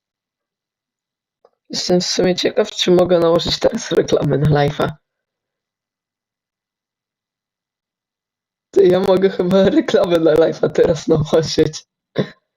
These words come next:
<laughs> Dobra. Elo, złodzieju, no elo. Mogę moda? Nie, nie, nie, nie, nie daję moga-,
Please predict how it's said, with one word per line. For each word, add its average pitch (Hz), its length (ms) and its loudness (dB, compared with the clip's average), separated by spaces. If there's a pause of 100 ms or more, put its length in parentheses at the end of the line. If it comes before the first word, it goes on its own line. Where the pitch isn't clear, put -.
(1600)
<laughs> 214 520 0 (1040)
Dobra. 156 460 2 (480)
Elo, 156 300 4
złodzieju, 151 560 2
no 156 180 2
elo. 139 320 2
Mogę 156 320 2
moda? 160 300 2
Nie, 151 200 0
nie, 151 180 2
nie, 147 160 2
nie, 143 200 2
nie 143 160 2
daję 147 280 -2
moga-, 139 300 -8